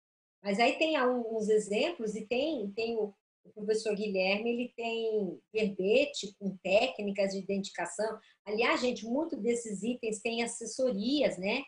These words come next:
Assessorias ali na Consecutivos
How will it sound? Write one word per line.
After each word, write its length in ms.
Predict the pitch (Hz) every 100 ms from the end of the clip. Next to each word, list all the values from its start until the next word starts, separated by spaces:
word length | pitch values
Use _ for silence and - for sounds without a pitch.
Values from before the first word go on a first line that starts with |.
| _ _ _ -
Assessorias 800 | 180 208 - 214 208 269 247 208
ali 240 | 202 214
na 180 | 208 202
Consecutivos 960 | 214 202 208 - - 220 208 196 -